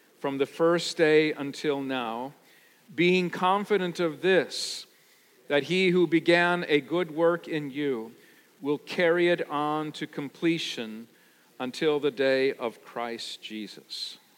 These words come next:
That was kinda cool. Should do that more often, reading scripture together. Let's pray.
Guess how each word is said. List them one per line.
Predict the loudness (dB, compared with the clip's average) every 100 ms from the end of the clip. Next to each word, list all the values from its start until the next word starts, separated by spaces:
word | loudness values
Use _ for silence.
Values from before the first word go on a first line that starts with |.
| _ _ _ _ _ _ _ _ _ _ _ _ _
That | -18 -14
was | -14 -12
kinda | -14 -14
cool. | -14 -14 -14 -18 _ _ _ _ _ _ _ _ _ _ _ _ _ _ _ _ -20
Should | -18
do | -10
that | -6 -6
more | -4 -4
often, | -4 -6 -12 -16 -10
reading | -8 -6 -8
scripture | -10 -10 -10 -14
together. | -10 -8 -8 -12 _ -14
Let's | -12 -10
pray. | -12 -14